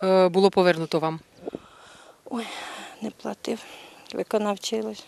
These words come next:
Speaker 2: Я здала шість років назад, а в розлученні ми вже одинадцять. Одинадцять років.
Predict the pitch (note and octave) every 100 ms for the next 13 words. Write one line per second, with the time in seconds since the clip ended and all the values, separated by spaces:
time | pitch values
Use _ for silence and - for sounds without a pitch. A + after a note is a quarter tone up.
0 | _ - G3+ F#3 G3 F#3+ - D4+ D#4 D#4
1 | - C4+ C4+ C4+ C#4 B3+ - G3+ G3 G3+
2 | A3 A3 G#3 C4+ D4 - B3 B3 A#3+ A#3
3 | A#3 G#3+ - G3+ G3+ G3 F#3+ - - G#3+
4 | - - A3 D#4+ F4 - B3 A#3 A3+ A#3+